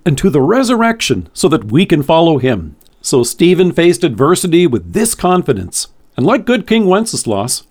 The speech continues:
we face the cold winds of this life, rejoicing that we have an opportunity to share the love that God has shared with us in Christ, the forgiveness of sins,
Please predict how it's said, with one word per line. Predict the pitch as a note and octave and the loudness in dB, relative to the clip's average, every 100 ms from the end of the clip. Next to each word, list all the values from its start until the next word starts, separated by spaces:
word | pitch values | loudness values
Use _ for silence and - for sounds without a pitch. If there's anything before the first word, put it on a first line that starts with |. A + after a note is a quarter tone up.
| - | -4
we | C#3 C#4 | 0 0
face | - A2 G#2+ | 2 0 0
the | - | -4
cold | - D3+ D3+ B2+ | 0 2 2 2
winds | C#3+ D#3+ C3 | 0 2 0
of | G2+ | 0
this | D3+ - | -2 0
life, | C#3+ E3+ E3+ _ | 2 2 0 _
rejoicing | G2+ G2 A2+ D#3 F#3 F#3+ | -16 -4 0 2 4 2
that | D3 - | 0 2
we | F#3 | 2
have | F3+ | 4
an | D3 | 2
opportunity | G3 F#3+ - A#3 B3+ A#2+ G2+ | 0 -2 -4 -2 -2 -2 -4
to | G2 | -6
share | - F3 G3+ | -2 2 4
the | F3+ | 4
love | C#3+ F3 | 2 2
that | C3+ G2 | 0 -4
God | A2+ E3+ D3+ | -6 -4 -4
has | A2+ | -2
shared | F3 F#3+ E3+ | 2 2 2
with | A#2 | 0
us | F3+ F#3+ | -2 -2
in | F#3 | -4
Christ, | - C3 F#2 E2 - - - - - | -2 -2 -2 -4 -10 -14 -20 -16 -8
the | A2+ | -2
forgiveness | B2 F#2+ B2+ D3 D3 D#3 | 0 2 2 4 4 2
of | B2+ | 0
sins, | - D#3+ A#2+ G2+ | 0 2 2 -2